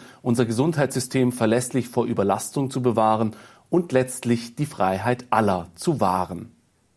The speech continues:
Kardinal Marx ruft die Gläubigen zur Impfung aus Solidarität auf. Die Gegner einer Impfpflicht dagegen sagen, befohlene Solidarität ist keine Solidarität. In der Tagespost vom vierten Dezember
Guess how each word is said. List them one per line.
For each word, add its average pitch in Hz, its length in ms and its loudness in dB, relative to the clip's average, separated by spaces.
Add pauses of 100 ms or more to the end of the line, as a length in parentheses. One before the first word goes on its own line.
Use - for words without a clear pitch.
(920)
Kardinal 147 440 2
Marx 117 500 0
ruft 160 320 -6
die 139 80 -6
Gläubigen 131 580 2
zur 139 320 -4
Impfung 156 480 0
aus 120 300 0
Solidarität 127 960 2
auf. 92 360 0 (380)
Die 98 80 -8
Gegner 131 340 4
einer 135 240 2
Impfpflicht 135 580 -4
dagegen 120 380 2
sagen, 110 460 0 (260)
befohlene 160 520 2
Solidarität 117 800 2 (240)
ist - 300 -2
keine 101 280 0
Solidarität. 92 840 -4 (640)
In 143 120 -2
der 143 120 2
Tagespost 156 720 -2
vom 95 280 -4
vierten 104 400 -2
Dezember 117 580 2